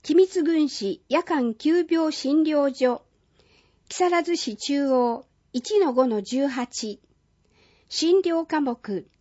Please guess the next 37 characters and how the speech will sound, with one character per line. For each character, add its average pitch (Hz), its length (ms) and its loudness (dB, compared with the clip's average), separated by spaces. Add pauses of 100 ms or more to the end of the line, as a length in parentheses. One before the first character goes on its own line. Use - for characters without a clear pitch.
(560)
内 311 240 0
科、 302 400 -4
小 302 340 0
児 285 160 0
科。 247 320 -4 (760)
診 349 340 0
療 339 240 -2
時 311 200 -6
間、 190 340 -6 (680)
午 370 160 4
後 254 140 4
八 240 360 -8
時 359 120 -4
か 214 160 -2
ら 180 260 -6
十 302 300 0
一 277 260 -2
時。 185 260 -8 (1300)
一 320 240 -4
月 349 300 0
三 330 160 2
日 - 380 -2
水 339 360 0
曜 311 240 0
の 185 300 -4
診 330 320 2
療 311 240 0
時 269 160 -8
間。 180 340 -8 (640)
昼 302 320 0
間、 277 320 2 (640)
午 349 160 2
前 262 240 0
九 302 140 -2
時 302 180 -4
か 185 180 -6
ら 165 220 -6